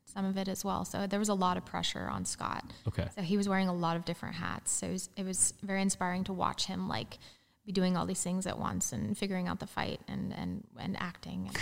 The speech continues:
Speaker 1: and doing the produ-, like,
Speaker 2: Totally.
Speaker 1: it's so much. So
Speaker 2: That's crazy.
Speaker 1: he's super inspirational to me, and I've been waiting to work with him and, like, other people that were on there, like Michael Jai White and
Speaker 2: Yes.
Speaker 1: stuff. So, like, you know, it's an honor, man. It's an honor.
Speaker 2: That
Speaker 1: Like,
Speaker 2: is so
Speaker 1: yeah.
Speaker 2: wild.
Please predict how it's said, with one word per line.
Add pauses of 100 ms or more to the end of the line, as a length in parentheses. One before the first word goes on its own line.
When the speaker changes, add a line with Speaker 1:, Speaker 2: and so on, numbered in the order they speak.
Speaker 1:
and
doing
the
produ-,
like,
Speaker 2:
Totally.
Speaker 1:
it's
so
much.
So
Speaker 2:
That's
crazy.
Speaker 1:
he's
super
inspirational
to
me,
and
I've
been
waiting
to
work
with
him
and,
like, (420)
other
people
that
were
on
there,
like
Michael
Jai
White
and
Speaker 2:
Yes.
Speaker 1:
stuff.
So,
like, (300)
you
know,
it's
an
honor,
man.
It's
an
honor.
Speaker 2:
That
Speaker 1:
Like,
Speaker 2:
is
so
Speaker 1:
yeah.
Speaker 2:
wild.